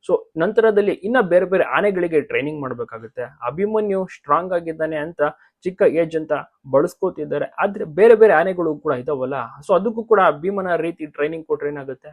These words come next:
ಅದು ಕೂಡ ಚೆನ್ನಾಗಿ ಬರುತ್ತೆ. So ಹೀಗಾಗಿ ಭೀಮನಿಂದನೇ ಬೇರೆ ಆನೆಗಳಿಗೆ ಈಗ ಟ್ರೈನಿಂಗ್ ಕೊಡುವಂತ ಪರಿಸ್ಥಿತಿಯು ಕೂಡ ಬಂದಿದೆ. ನೋಡಿ, ಅಷ್ಟರ ಮಟ್ಟಿಗೆ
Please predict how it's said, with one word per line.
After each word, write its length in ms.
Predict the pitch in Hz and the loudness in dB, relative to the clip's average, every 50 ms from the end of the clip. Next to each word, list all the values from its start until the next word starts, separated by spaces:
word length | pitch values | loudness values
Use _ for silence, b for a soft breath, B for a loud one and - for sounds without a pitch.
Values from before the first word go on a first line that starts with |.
| - | -8
ಅದು 180 | 156 180 214 226 | -6 -4 -4 -4
ಕೂಡ 160 | - - - 143 131 _ | -4 -2 -4 -4 -6 _
ಚೆನ್ನಾಗಿ 320 | - 143 143 143 139 131 127 | -10 -10 -8 -8 -10 -10 -10
ಬರುತ್ತೆ. 320 | 127 123 120 _ - 131 135 _ b b b b b b - | -10 -10 -10 _ -10 -10 -10 _ b b b b b b 2
So 60 | 214 | 4
ಹೀಗಾಗಿ 400 | 226 240 233 208 170 143 139 127 | 8 8 8 8 6 0 0 0
ಭೀಮನಿಂದನೇ 640 | 160 196 240 254 262 254 247 240 240 247 240 220 | 0 0 2 4 4 4 4 2 0 0 0 -2
ಬೇರೆ 240 | 170 160 185 196 196 | 0 0 2 2 2
ಆನೆಗಳಿಗೆ 420 | 185 185 190 185 185 185 190 190 | 2 0 -2 -4 -4 -4 -4 -6
ಈಗ 160 | - 170 160 160 | -6 -6 -4 -4
ಟ್ರೈನಿಂಗ್ 400 | 147 147 - 160 160 185 190 185 | -4 -4 -4 -8 -8 -8 -8 -8
ಕೊಡುವಂತ 360 | 180 165 160 165 165 - 151 | -8 -6 -6 -8 -6 -2 -2
ಪರಿಸ್ಥಿತಿಯು 640 | 139 127 - - 135 151 151 _ 156 151 151 147 147 | -2 -2 -4 -8 -10 -10 -10 _ -20 -14 -12 -12 -10
ಕೂಡ 180 | - 151 139 | -8 -6 -6
ಬಂದಿದೆ. 340 | 127 127 127 135 135 123 123 | -6 -6 -8 -10 -10 -10 -8
ನೋಡಿ, 180 | 131 135 131 - | -8 -8 -10 -10
ಅಷ್ಟರ 380 | - 131 - _ - 165 156 | -12 -14 -14 _ -10 -8 -6
ಮಟ್ಟಿಗೆ 720 | 143 135 135 - 160 151 143 147 - - _ _ _ _ | -6 -6 -8 -8 -4 -2 -2 -2 -2 -6 _ _ _ _